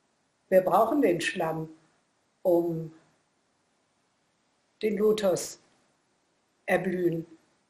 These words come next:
sehen zu können. Wir brauchen auch unseren eigenen Schlamm, unsere eigenen schwierigen, von uns als schwierig empfundenen Emotionen,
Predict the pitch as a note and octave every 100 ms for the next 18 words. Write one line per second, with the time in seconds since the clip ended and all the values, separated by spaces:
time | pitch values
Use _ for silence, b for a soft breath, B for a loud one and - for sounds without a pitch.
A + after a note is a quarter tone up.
0 | _ _ _ - F#3+ F#3 E3+ E3+ G#3 -
1 | F3+ E3 D#3+ b b b b F#3 F3 A3
2 | A#3 G#3+ F#3+ A3+ G3 G3 F#3+ G#3+ G#3+ F3
3 | E3 - F#3 D#3+ D#3+ - _ _ _ _
4 | _ _ _ _ _ _ E4 G3 F#3+ G3
5 | G3 F#3 G3 G3 G3 F3 E3 - - _
6 | _ _ _ _ _ _ _ _ _ _
7 | _ _ _ _ _ _ _ _ _ _
8 | _ _ _ - - G#3 A3 G3+ F#3 F3
9 | G3 G#3+ B3 B3+ - G3 F3 G#3 G#3+ G#3
10 | G#3 E3+ - A3+ G3+ F#3+ F3 B B B
11 | B B B A3 G3+ F#3+ - G3+ G3 G3+
12 | G3 F#3 F3 E3+